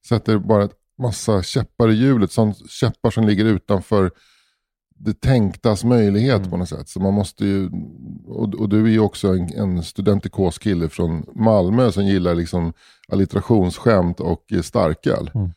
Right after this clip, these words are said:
Speaker 1: Och det har ju du varit tvungen att kompromissa bort väldigt mycket. Och där tror jag irritationen
Speaker 2: Ja, det
Speaker 1: kommer.
Speaker 2: blir inte mycket allitterationer nu, kan jag säga. <laughs>
Speaker 1: Du, apropå all-, allitterationer, eller inte
Speaker 2: Ja.
Speaker 1: alls, men vi har ju fått, eh, eh, vi har ju en, en ny Patreon.
Speaker 2: Vad härligt.
Speaker 1: Men innan dess så ska
Speaker 2: Ja.
Speaker 1: vi göra en liten korrigering. Förra veckan så,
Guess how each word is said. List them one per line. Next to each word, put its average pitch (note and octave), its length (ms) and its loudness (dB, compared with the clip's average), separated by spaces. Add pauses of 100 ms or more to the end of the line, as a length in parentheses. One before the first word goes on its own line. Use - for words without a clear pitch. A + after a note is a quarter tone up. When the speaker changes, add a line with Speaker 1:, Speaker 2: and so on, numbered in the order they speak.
(140)
Speaker 1:
Och G#2 100 -2
det A#2+ 160 2
har C3+ 160 6
ju A2+ 60 4
du F2+ 100 0
varit F2+ 220 -2
tvungen E2+ 280 0
att D#2+ 80 -4
kompromissa F2+ 480 -2
bort A#2+ 240 0
väldigt F2+ 180 -2
mycket. F#2 320 -4
Och F2 120 -2
där A2 160 4
tror G2 160 0
jag F2 100 0
irritationen E2+ 360 -4
Speaker 2:
Ja, E2 120 -4
det - 0 -
Speaker 1:
kommer. A#2 120 4
Speaker 2:
blir A#2+ 80 4
inte B2+ 140 2
mycket B2 240 4
allitterationer A2 640 4
nu, A#2+ 100 6
kan C3+ 180 4
jag - 100 6
säga. G3+ 460 6 (240)
<laughs> C#4 60 -2 (440)
Speaker 1:
Du, F3 200 6
apropå D#3+ 240 2
all-, D#3+ 200 2
allitterationer, E3 640 2
eller C3+ 180 2
inte B2 100 4
Speaker 2:
Ja. C3 120 6
Speaker 1:
alls, D#3+ 220 2
men C#3 240 0
vi D3 100 4
har D#3 80 4
ju E3+ 60 2
fått, - 340 -2
eh, C#3+ 80 6
eh, B2 760 2
vi B2 100 2
har C3 80 4
ju C3+ 80 2
en, B2+ 140 -2
en B2 160 -2
ny A#2+ 240 2
Patreon. D3 420 -2 (360)
Speaker 2:
Vad C3+ 140 4
härligt. C#3 440 2
Speaker 1:
Men D#3+ 140 4
innan F3+ 300 2
dess G#2 180 2
så A2 100 -6
ska A2 140 0
Speaker 2:
Ja. A#2 120 6
Speaker 1:
vi A#2+ 140 4
göra A2+ 120 4
en G#2 80 2
liten G2+ 160 -2
korrigering. A#2 520 2
Förra A#2+ 280 2
veckan G#2+ 380 0
så, F#2+ 380 0